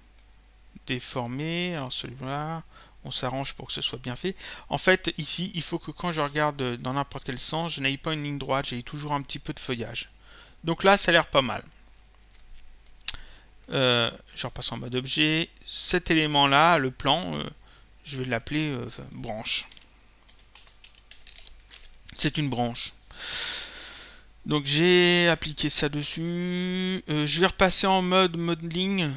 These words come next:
interface de modélisation, parce que j'ai plus besoin d'ajouter de texture maintenant. Voilà, modeling. Je vais utiliser donc, euh,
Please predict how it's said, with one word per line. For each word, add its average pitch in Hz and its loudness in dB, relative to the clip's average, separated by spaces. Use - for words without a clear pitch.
interface 156 0
de 151 -2
modélisation, 139 0
parce - -8
que - -6
j'ai - -6
plus 147 -8
besoin 143 -4
d'ajouter 127 -6
de - -20
texture - -6
maintenant. - -8
Voilà, 135 -8
modeling. 143 -6
Je 156 4
vais 220 8
utiliser 185 2
donc, 175 -2
euh, 117 4